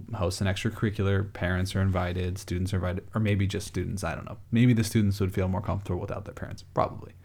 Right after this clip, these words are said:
Um, inviting them, you know, and saying, "Okay, we're gonna have a debate on this, or this is gonna be a discussion." And I think, y-, I mean, myself, I'm not the person to do it, honestly. I know myself. I'm not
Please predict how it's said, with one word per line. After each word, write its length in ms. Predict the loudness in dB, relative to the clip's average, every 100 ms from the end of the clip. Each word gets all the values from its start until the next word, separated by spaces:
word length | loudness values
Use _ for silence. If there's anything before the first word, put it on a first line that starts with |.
| -16 -14 -14 -6 2
Um, 420 | 6 6 4 -2 -8 -14 -2 8
inviting 400 | 10 12 12 10
them, 380 | 6 4 2 0
you 140 | 2
know, 180 | 4 4
and 300 | 2 0 -4
saying, 160 | -2 0
"Okay, 120 | 2 2
we're 160 | 2
gonna 140 | 0 2
have 180 | 2
a 60 | 2
debate 340 | 0 4 6
on 140 | 6 6
this, 180 | 4 4
or 100 | 2
this 200 | 2 0
is 100 | 0
gonna 160 | 2
be 180 | 2 2
a 40 |
discussion." 480 | 0 0 0 0 -2
And 220 | 0 0 0
I 20 | 2
think, 340 | 4 2 0 -16 -20 -20 -20 -6 0
y-, 180 | 2 2 4
I 80 |
mean, 220 | 4 6 6
myself, 640 | 8 8 10 8 8 0 -16 -16 -2
I'm 180 | 2 6
not 300 | 6 6 2
the 60 | 0
person 380 | 0 2 0 0
to 60 |
do 200 | 0 0
it, 60 | 0
honestly. 400 | 0 0 0 0
I 40 |
know 200 | 2 2
myself. 500 | 2 -2 -2 -4 -6 -8
I'm 160 | 0 2 4
not 380 | 4 0 -4